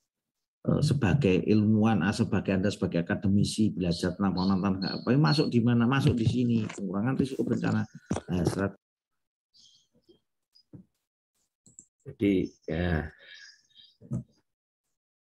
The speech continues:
kita udah selesai ya ini yang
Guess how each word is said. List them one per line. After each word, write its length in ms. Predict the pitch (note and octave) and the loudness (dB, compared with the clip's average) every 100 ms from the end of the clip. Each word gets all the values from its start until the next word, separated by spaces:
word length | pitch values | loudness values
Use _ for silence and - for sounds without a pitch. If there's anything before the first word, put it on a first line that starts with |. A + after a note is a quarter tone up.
| _ _ _ _ _ | _ _ _ _ _
kita 180 | - - F#2+ E2+ | -8 0 0 2
udah 160 | D#2+ D#2+ - _ _ - - | 0 -2 -10 _ _ -20 -18
selesai 460 | - E2 D#2+ F#2 G#2 | -10 -6 0 4 4
ya 60 | F2 F2+ | 4 2
ini 160 | F2 F2+ | 0 0
yang 160 | E2+ | 0